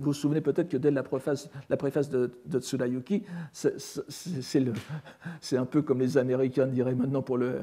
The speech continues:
haïku, n'est-ce pas ? Le haïku moment, c'est le moment où l'on est touché par quelque chose d'extérieur, par l'occasion, Ori,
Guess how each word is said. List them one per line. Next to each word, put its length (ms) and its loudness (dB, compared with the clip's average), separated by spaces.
haïku, 320 4
n'est-ce 180 0
pas ? 100 0
Le 180 0
haïku 320 2
moment, 400 4
c'est 200 6
le 120 6
moment 600 0
où 160 10
l'on 180 4
est 180 4
touché 440 6
par 240 -4
quelque 200 0
chose 240 0
d'extérieur, 640 -2
par 160 -2
l'occasion, 560 6
Ori, 240 6